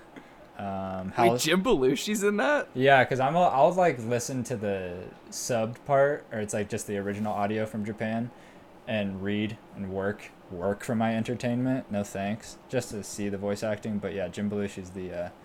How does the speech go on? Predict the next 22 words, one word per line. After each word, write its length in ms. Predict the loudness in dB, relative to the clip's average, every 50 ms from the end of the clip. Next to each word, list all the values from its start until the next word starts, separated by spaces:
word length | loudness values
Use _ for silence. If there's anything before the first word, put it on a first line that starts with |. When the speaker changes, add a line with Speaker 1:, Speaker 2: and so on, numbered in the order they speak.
| -20 -20 -20 -20 -20 -20 -14 -6
Speaker 1:
Disney 320 | -4 -2 -2 -2 -2 -6
version 480 | -6 -6 -8 -10 -10 -10 -10 -10 -10 -12 -12 -16 -20 -20 -16 -14
in 100 | -12 -12
English. 480 | -10 -10 -10 -10 -10 -10 -10 -12 -14 -18 -20 -20 -18
Speaker 2:
That's 500 | -18 -18 -18 -18 -18 -20 -20 -20 -20 -20 -20 -20 -20 -20 -20 -20 -20 -20 -20 -20 -16 -12
interesting. 760 | -12 -12 -12 -12 -16 -18 -18 -20 -20 -20 -18 -16 -14 -16 -16 -16 -20 -20 -20 -20 -20 -20 -20 -8 -2
Speaker 1:
Ponyo, 480 | 2 4 4 4 4 4 2 2 2 0
ten 280 | -2 -2 -2 0 2
out 120 | 2 2 0
of 80 | 0 -2
ten. 360 | -6 -8 -6 -6 -6 -8 -10 -12 -16 -20 -20 -20 -20 -20 -20 -20 -20 -12
Just 280 | -10 -8 -8 -8 -6 -4
makes, 320 | -2 -2 -2 -4 -8 -16 -14 -12
it's 120 | -10 -8
so 140 | -4 -4 -4
cute, 380 | -4 -4 -8 -10 -10 -10 -10 -12 -16 -20 -20 -12 -10
you 80 | -8 -6
know? 220 | -6 -6 -6 -8 -10 -16 -20 -20
It's 80 | -20
just 160 | -18 -16 -14
so 160 | -12 -12 -12 -12 -14
good. 180 | -16 -16 -16